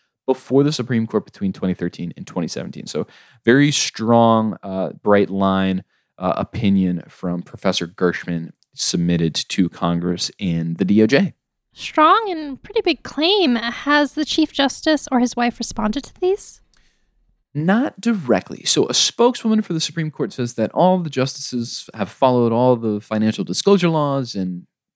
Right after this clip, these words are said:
Speaker 1: the code of conduct for federal judges. Now, quick point on the code of conduct for federal judges,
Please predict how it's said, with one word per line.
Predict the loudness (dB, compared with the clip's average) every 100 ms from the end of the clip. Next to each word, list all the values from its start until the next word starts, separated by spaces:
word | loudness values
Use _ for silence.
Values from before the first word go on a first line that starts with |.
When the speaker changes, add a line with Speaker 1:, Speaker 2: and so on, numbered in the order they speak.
| -12
Speaker 1:
the |
code | -2 4 4 4
of | 2 -4
conduct | -10 -4 -2 0 0 0 -6 -18
for | -6 -4
federal | 0 2 2
judges. | 2 0 -2
Now, | -8 -10 -12 _ _ _ _
quick | 0 0 -2
point | 0 2 2
on | 0 0
the | 0
code | 0 0
of | 0
conduct | -2 -2 -4
for | -4
federal | 2 4 4
judges, | 2 0 0 0 0 -2